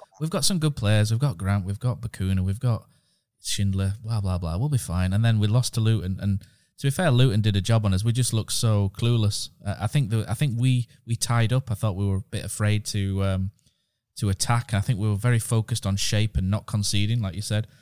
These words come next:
And I think some players were too afraid to, to get forward and, and overcommit. And the, I think everyone was looking round.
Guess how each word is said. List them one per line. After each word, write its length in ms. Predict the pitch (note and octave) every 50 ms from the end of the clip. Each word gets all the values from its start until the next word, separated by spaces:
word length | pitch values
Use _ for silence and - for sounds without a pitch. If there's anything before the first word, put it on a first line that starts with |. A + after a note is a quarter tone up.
| _ _ _ _ _ -
And 240 | F#2+ G2+ G#2 G2+ G2
I 60 | G2+
think 220 | - A2+ A2 -
some 220 | - - B2 A#2 G#2
players 300 | - A2 G#2+ G#2 G2+ G#2
were 80 | G2
too 240 | G2 - - A2+ G#2+
afraid 400 | G#2 G#2 - G#2+ G#2 G#2 G2+ G2
to, 320 | - - G2+ F#2+ F#2+ F#2+ -
to 180 | - - G#2
get 220 | F2+ G#2 G2 - -
forward 420 | - A2 A2 A2+ A2 G#2+ G#2 G2
and, 180 | G2 F#2+ F#2+ -
and 200 | - G2+ G2+ -
overcommit. 680 | G#2+ G#2+ A2 G#2 G2+ - - - G#2 A2 A#2+ - -
And 100 | G2+ G2
the, 100 | G2+ G2+
I 80 | F2 G2
think 180 | - A2+ -
everyone 400 | F#2+ A#2 A2+ A#2 G#2+ G#2 G2+ G2
was 140 | F#2+ F#2+ G2
looking 280 | G#2 G2 - - G2 F#2
round. 300 | F#2+ G#2 G#2+ G#2 G2